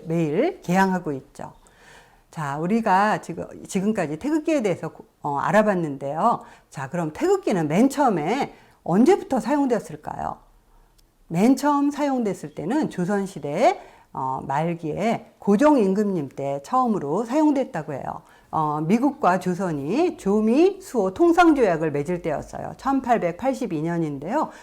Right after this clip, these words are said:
그때, 어, 우리나라 대표가 앉아있는 자리에 아마 구-, 태극기를 달았을 것 같고요. 미국은 또 미국의 성조기를 달았을 것 같아요.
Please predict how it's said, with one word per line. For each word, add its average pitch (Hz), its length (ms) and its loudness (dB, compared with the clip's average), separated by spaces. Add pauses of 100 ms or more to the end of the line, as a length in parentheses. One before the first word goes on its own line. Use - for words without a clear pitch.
그때, 226 500 2 (280)
어, 139 100 -4
우리나라 170 380 0
대표가 170 640 -2 (160)
앉아있는 156 480 -4
자리에 151 400 -10
아마 135 300 -10
구-, - 100 -20 (220)
태극기를 208 640 -6 (320)
달았을 180 420 -4
것 147 140 -6
같고요. 240 400 -4
미국은 165 460 -2
또 156 100 -4
미국의 165 380 -2
성조기를 247 480 -2
달았을 139 340 -12
것 - 80 -6
같아요. - 420 -12